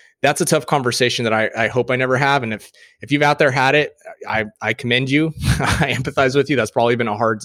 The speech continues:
uh, conversation to have. So I know that sometimes there's no, like, easy answer. Sometimes there's no, um, you know, magical world where everything's, you know, rainbows and butterflies.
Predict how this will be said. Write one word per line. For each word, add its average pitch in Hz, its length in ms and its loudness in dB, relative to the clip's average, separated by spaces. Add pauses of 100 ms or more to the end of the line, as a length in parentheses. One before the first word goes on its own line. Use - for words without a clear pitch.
uh, 104 280 -4
conversation 104 540 -6
to 95 40 -8
have. 104 220 -2
So 110 140 0
I 110 60 2
know 131 300 2
that 127 220 0 (260)
sometimes 156 360 0
there's 127 160 0
no, 131 140 4
like, 113 320 2
easy 117 380 0
answer. 113 220 -2
Sometimes 117 360 -2
there's 107 200 -2
no, 101 320 0 (400)
um, 98 320 -2
you 120 100 -2
know, 117 100 4
magical 110 520 0
world 107 260 4
where 101 240 4
everything's, 104 500 -2
you 104 60 -6
know, 98 200 -6 (280)
rainbows 107 380 0
and 101 80 -6
butterflies. 95 480 -4